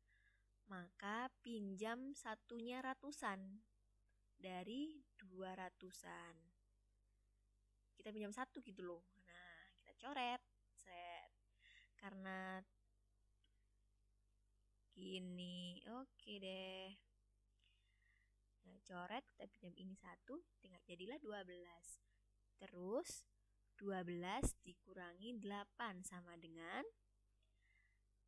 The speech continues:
empat ya, sehingga dua belas dikurangi delapan sama dengan empat. Kita tulis di situ juga di depannya empat. Nah, jadilah empat puluh empat. Selanjutnya,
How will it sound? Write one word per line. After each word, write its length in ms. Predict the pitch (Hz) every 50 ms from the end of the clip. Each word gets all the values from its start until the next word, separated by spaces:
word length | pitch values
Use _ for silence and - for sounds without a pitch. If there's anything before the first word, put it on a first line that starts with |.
| - -
empat 480 | 277 294 311 311 302 - - 185 175 -
ya, 160 | - 185 - 277
sehingga 320 | 277 - 214 202 208 220 208
dua 160 | 202 196 185
belas 240 | 180 196 226 277 -
dikurangi 280 | - - 202 208 196
delapan 240 | 190 196 208 262 285
sama 240 | - 240 208 202 202 190
dengan 280 | 185 190 202 220 240 240 - _ -
empat. 600 | 247 240 233 233 - - 220 208 196 190 190 - -
Kita 160 | 247 247 254 262
tulis 360 | - 277 269 285 302 302 -
di 360 | - 226 226 233 240 240 240
situ 320 | 240 - 240 233 - 233 220 202
juga 280 | 196 196 190 240 233
di 80 | 202 196
depannya 400 | 180 185 - - 196 196 180 -
empat. 320 | 190 190 - - 240 302 - _ _ _ _ _ _ - 175 170 165
Nah, 520 | 170 170 165 170 165 165 165 165 165 165 160 160
jadilah 400 | 170 165 160 170 185 214 - -
empat 240 | 240 - - 208 202 -
puluh 200 | - - 185 - -
empat. 400 | 175 170 - - 165 151 - - - - - - - - - -
Selanjutnya, 1080 | - - 302 302 311 311 311 302 294 320 - - - 214 170 160 160 165 180 214 269